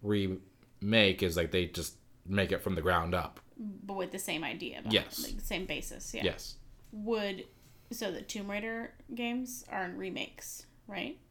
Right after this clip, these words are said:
Speaker 2: Obviously, they're not remasters. But are they still considered
Speaker 1: No, they're
Speaker 2: remakes?
Speaker 1: just brand new games.
Speaker 2: They're just brand new games?
Speaker 1: Yeah.
Speaker 2: Okay.
Speaker 1: They just have the property and they made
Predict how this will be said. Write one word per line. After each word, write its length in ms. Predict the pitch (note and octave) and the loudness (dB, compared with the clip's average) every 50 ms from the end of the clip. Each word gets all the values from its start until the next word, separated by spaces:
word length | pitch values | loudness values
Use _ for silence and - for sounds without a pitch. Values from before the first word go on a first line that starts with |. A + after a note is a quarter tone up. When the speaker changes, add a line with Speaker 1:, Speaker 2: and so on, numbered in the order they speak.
| - - - - - | -20 -20 -12 -4 -2
Speaker 2:
Obviously, 320 | G3 F#3 F3+ G3 - F3 | 0 0 0 -2 -4 -6
they're 80 | E3+ E3 | -4 -4
not 160 | E3+ - - | -4 -4 -4
remasters. 600 | - - - - F3+ - - - - - - - - - - - - - | -6 -6 -8 -8 -8 -10 -12 -12 -12 -14 -14 -14 -16 -20 -20 -20 -14 -4
But 100 | - G#3 | 0 2
are 140 | G3 G3 G3 | 2 2 2
they 100 | G3+ G#3+ | 0 -2
still 200 | G#3+ - F#3+ G#3 | -2 -2 -4 -4
considered 280 | - G3 G3 - B2+ C#3 | -4 -6 2 6 10 12
Speaker 1:
No, 160 | C3 A#2 F#2 | 12 12 12
they're 140 | F2+ A2 B2 | 12 10 10
Speaker 2:
remakes? 240 | B2 - - - | 8 6 2 4
Speaker 1:
just 200 | - A2+ A2 G2+ F#2 | 6 6 6 8 8
brand 200 | G#2 G2 F#2+ F#2+ | 8 8 8 6
new 80 | F2+ | 6
games. 220 | E2 F2 A2 A2 F2 | 4 4 4 4 4
Speaker 2:
They're 100 | G#3+ G#3+ | 2 0
just 200 | G3+ G#3+ G3+ - | 0 -2 -2 0
brand 200 | A3 G#3 F#3+ G3 | 2 2 2 2
new 100 | F#3+ F#3+ | 2 2
games? 500 | F#3+ F#3+ F#3 A3 C4+ C#4 - - - - - - - | 2 2 4 2 0 -2 -4 -8 -14 -16 -20 -2 6
Speaker 1:
Yeah. 180 | A#2+ A#2 F#2 - | 8 8 8 8
Speaker 2:
Okay. 220 | - - - - - - - - | 4 0 -2 -4 -6 -12 4 6
Speaker 1:
They 160 | A2 G#2+ A2 | 8 8 8
just 200 | G#2+ G#2+ F#2+ - | 8 4 4 10
have 200 | - F#2+ G2 - | 10 10 10 10
the 80 | E2+ | 6
property 520 | D#2 - - A#2+ A2 G#2 - G2+ F2+ F2+ F2 | 2 8 12 12 12 12 10 6 2 2 2
and 80 | F2 F2 | 2 0
they 40 | E2+ | 2
made 280 | F2 F2 E2+ E2 E2 | 2 2 2 2 0